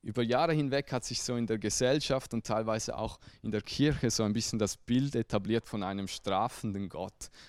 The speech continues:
von einem Gott, der nur darauf wartet, bis du einen Fehler machst, und dann kann er dir so richtig eine, eine reinhauen, weil dann hast du's ja verdient. Aber, äh, und selbst wenn jemand mal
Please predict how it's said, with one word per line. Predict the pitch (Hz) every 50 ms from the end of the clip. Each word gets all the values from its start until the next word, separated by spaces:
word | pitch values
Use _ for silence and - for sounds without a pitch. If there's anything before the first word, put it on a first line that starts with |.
| - _
von | - - 104 101
einem | 101 104 104
Gott, | 101 - 110 107 - -
der | 104
nur | 104 110 117
darauf | 107 107 101 98 98 - -
wartet, | 110 110 123 - - 110 -
bis | 117 107 -
du | - 104
einen | 101 101 95 95
Fehler | - - 123 135 139 123 123
machst, | 120 117 113 120 123 - - - - - - - - -
und | 104 104 -
dann | 107 107 110
kann | - - 104 107
er | 101 101
dir | 98 107 98 92
so | - - -
richtig | 107 110 - - - 101 92 90
eine, | 95 98 95 92 95 95 - - - - _
eine | - - 95 98 101 98 95
reinhauen, | 95 90 104 123 123 113 107 90 101 113 120 113
weil | 98 98 95 98
dann | 101 107 104
hast | 98 98 - - -
du's | - -
ja | - 95
verdient. | - - 98 98 - 110 98 90 - - - - _ - - _ _ _ _ _ _ - - - _ _ _
Aber, | - 92 101 - - 104 95 - - _ - - - - _ _ _ _ _ _ - _ _ _ _ _ _ _
äh, | - 110 104 101 95 98 98 - - _ _ _ _ _ _ _ _ _ _ _ _ _ _ _ _ _ _ _ _ _ _ _ _ _
und | 123 120 -
selbst | - 135 127 135 127 - - - 117
wenn | 131 151 170 151
jemand | 139 127 139 143 139 135 120
mal | 120 113 117 113 107 -